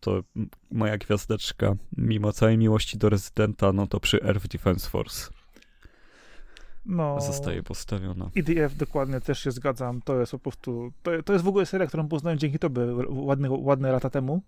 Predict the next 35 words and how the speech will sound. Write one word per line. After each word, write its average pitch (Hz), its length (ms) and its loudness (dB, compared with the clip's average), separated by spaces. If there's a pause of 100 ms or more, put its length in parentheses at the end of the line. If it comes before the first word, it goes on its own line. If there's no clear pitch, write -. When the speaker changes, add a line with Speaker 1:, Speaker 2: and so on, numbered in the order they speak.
(720)
Speaker 2:
I, 170 100 0
i, 147 520 2
i 170 140 -2
no 180 100 4
po 175 100 -2
prostu - 300 0
to, 165 200 2
to 175 100 2
jest 170 160 4
coś, 170 140 4
co 165 140 4
wiem, 160 180 6
że 156 80 4
jak 139 80 2
sobie 156 180 4
zainstaluję, 156 640 4
wejdę 147 260 6
w 139 40 2
jakieś 139 260 0
misje, 143 420 2
odstrzelę 131 800 2
obcych 123 400 -2
w 139 40 -6
ilości 143 300 0
hurtowej, 139 440 2
to 139 300 0
za 139 120 2
każdym 143 300 6
razem 135 180 2
po 123 40 -4
prostu 131 220 -2
będę 131 240 0
się 151 100 -4
dobrze 127 220 4
bawić. 104 380 -2